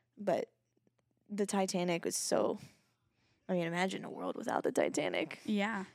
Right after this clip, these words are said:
Speaker 1: Boats would be so weird, I'm sure.
Speaker 2: Mm-hmm.
Speaker 1: And different.
Speaker 2: Yeah.
Speaker 1: And probably a lot more sunken ones.
Speaker 2: Mm, probably, I would say so. I mean,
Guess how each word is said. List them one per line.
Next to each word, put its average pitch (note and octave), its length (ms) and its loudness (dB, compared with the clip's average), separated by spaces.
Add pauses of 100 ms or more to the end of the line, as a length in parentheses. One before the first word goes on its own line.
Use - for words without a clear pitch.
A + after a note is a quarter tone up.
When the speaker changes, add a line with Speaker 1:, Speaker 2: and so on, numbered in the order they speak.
(120)
Speaker 1:
Boats G#3 260 4
would G3 100 -4
be F#3+ 160 4 (220)
so G#3+ 280 8
weird, F#3 260 10
I'm E3+ 120 2
sure. F3 260 10
Speaker 2:
Mm-hmm. A3+ 340 8 (640)
Speaker 1:
And G#3 140 4
different. E3+ 380 6 (320)
Speaker 2:
Yeah. E3+ 280 2 (640)
Speaker 1:
And F3 840 2 (280)
probably E3+ 680 2 (320)
a - 20 0
lot F3+ 240 6
more F3+ 160 4
sunken G3 460 4
ones. C#4 420 8
Speaker 2:
Mm, A#3 320 6
probably, F#3+ 640 4
I F#3 100 4
would C4+ 160 8
say F3 220 4
so. F3+ 340 -2
I F#3+ 60 2
mean, G#3+ 360 2